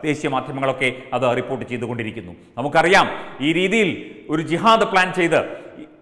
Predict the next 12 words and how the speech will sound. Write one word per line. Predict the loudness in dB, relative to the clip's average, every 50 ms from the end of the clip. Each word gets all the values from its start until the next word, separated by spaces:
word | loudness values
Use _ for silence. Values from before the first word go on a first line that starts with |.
| _
ഈ | -4 -2 0 0 0 -2 -6 -6 0 4
രോഗത്തിന്റെ | 6 6 6 4 4 2 2 2 2 4 6
മറവിൽ | 6 6 6 6 4 2 -2 -6 -12 -14 -16 -16 -6 -2 0
അനേകം | 4 4 4 4 6 4
പേരെ | 4 4 4 4 4 4
കൊന്നൊടുക്കുന്നതിനുള്ള | 4 4 6 6 6 4 4 2 0 0 0 2 2 4 4 4
വിവിധ | 4 2 0 2 2 0 0 2 2
പ്ലാനുകളുമായിട്ടാണ് | 2 2 4 4 4 2 4 4 4 2 2 2 2 2 2 2 0 -2 -4 -6 -4 -4
ഈ | 0 2 2
തബ്ലീഗ് | 4 4 4 2 2 2 2
ജമാഅത്തെ | 0 2 2 2 2 2 0
പ്രവർത്തകർ, | 0 0 0 0 0 0 0 0 0 0